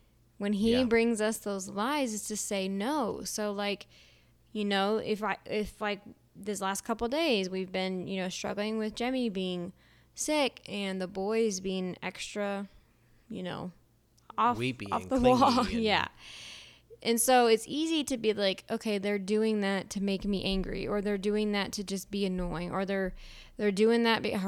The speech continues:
Speaker 1: or, oh, they're just," whatever, you know. Y-, the lies could be anything, but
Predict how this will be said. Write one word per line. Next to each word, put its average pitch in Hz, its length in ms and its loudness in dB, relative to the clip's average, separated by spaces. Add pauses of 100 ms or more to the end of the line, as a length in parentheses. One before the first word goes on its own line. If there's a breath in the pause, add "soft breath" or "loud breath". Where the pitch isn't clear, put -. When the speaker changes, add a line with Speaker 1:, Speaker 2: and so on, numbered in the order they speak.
(180)
Speaker 1:
or, 214 200 -4
oh, 247 200 4
they're 247 180 0
just," 226 360 -4 (640 loud breath)
whatever, 214 640 -2
you 185 140 -2
know. 180 180 0
Y-, 208 200 -6 (1400 soft breath)
the 233 140 2
lies 240 400 4
could 220 160 -4
be 220 220 2
anything, 170 640 -2
but 190 440 2